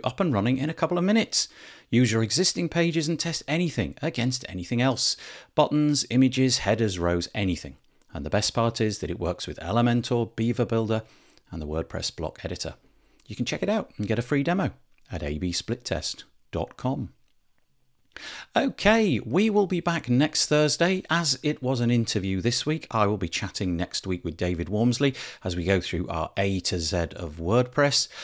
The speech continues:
And also, I'll be back every Monday, two P M U K time with Paul Lacey for This Week in WordPress.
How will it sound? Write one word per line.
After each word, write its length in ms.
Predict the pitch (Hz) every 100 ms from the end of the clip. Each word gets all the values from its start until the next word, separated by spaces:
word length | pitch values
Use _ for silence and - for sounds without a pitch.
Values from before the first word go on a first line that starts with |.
| - -
And 200 | 196 190
also, 380 | 185 - 156 117
I'll 200 | 127 123
be 120 | 127
back 280 | 123 127 -
every 260 | 139 107
Monday, 400 | 95 98 98 98
two 280 | 92 - 143
P 120 | 131
M 160 | 92 85
U 200 | 78 85
K 260 | - 92 82
time 320 | 92 85 85
with 240 | 87 92
Paul 220 | - 92
Lacey 460 | 90 92 - 82 73
for 280 | - 95 78
This 420 | 78 104 - -
Week 320 | - 98 -
in 140 | 95 87
WordPress. 480 | 92 92 92 -